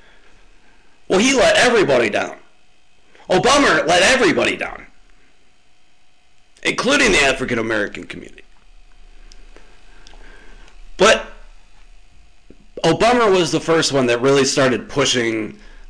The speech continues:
the Friends with the Palestinians, right? He was the one that,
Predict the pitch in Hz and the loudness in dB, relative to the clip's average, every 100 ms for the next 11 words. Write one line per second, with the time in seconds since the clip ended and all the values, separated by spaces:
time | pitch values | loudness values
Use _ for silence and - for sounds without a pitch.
0 | - 120 117 - 143 131 107 110 - 107 | -10 -6 -6 -2 -2 -2 -2 -6 -8 -8
1 | 120 120 110 - - 107 82 67 - - | -2 0 0 -4 -6 -8 -8 -14 -20 -8
2 | 113 139 - - - - - 180 202 190 | 0 2 0 -4 -18 -16 -2 0 2 2
3 | 151 160 165 160 135 | 4 4 4 4 2